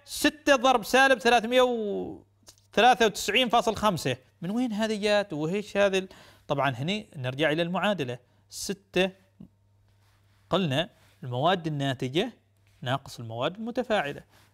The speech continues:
المعادلة فيها طرفين، مواد متفاعلة، مواد ناتجة. بالتالي أنا أبدأ أشوف وين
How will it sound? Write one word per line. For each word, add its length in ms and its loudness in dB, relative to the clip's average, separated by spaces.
المعادلة 520 0
فيها 200 -2
طرفين، 460 0
مواد 340 2
متفاعلة، 760 2
مواد 440 2
ناتجة. 500 2
بالتالي 500 2
أنا 320 0
أبدأ 280 4
أشوف 260 2
وين 240 2